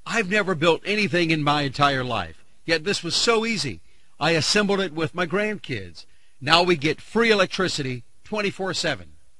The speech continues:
And hundreds of others who are now paying less than half of what they used to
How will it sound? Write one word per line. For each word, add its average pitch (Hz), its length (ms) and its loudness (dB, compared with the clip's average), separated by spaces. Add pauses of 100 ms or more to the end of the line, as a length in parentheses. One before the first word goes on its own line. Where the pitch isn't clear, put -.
(640)
And 180 160 0
hundreds 202 480 2
of 170 120 2
others 180 380 4
who 170 160 0
are 135 80 0
now 165 280 -2
paying 160 360 -4
less 165 260 -2
than 123 180 -6
half 160 300 -4
of 143 80 -8
what 160 140 -4
they 151 80 -2
used 170 320 -4
to 104 260 -6